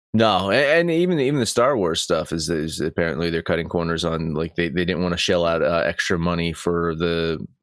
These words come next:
fucking, I mean, here you have an opportunity to do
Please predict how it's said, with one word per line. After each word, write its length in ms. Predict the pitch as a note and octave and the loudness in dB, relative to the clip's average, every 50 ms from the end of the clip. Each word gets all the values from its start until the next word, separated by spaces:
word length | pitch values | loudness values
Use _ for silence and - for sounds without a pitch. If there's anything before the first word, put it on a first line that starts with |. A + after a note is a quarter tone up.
| _ - | _ -18
fucking, 400 | - - - - - - A2 F#2+ F#2 | -16 -10 -10 -6 -2 0 0 2 2
I 80 | B2 C#3 | 2 2
mean, 100 | D3 C#3 - - - - - - | 0 -2 -4 -8 -10 -12 -4 0
here 140 | - A3 A#3+ | 0 2 4
you 100 | B3+ B3 | 4 4
have 100 | A#3 G3 | 4 4
an 60 | G3 | 4
opportunity 640 | F3+ F3 E3+ D3+ B2 D3+ D3+ C#3+ B2+ G#2+ G#2 G2 - - - - - - - _ - | 2 2 2 2 2 2 2 4 4 2 2 0 -2 -8 -14 -18 -18 -20 -18 _ -4
to 100 | - C#3+ | -2 -2
do 460 | A#2+ A2 C3+ C3+ C3 B2+ B2+ B2 - | 0 0 0 2 2 2 0 0 -2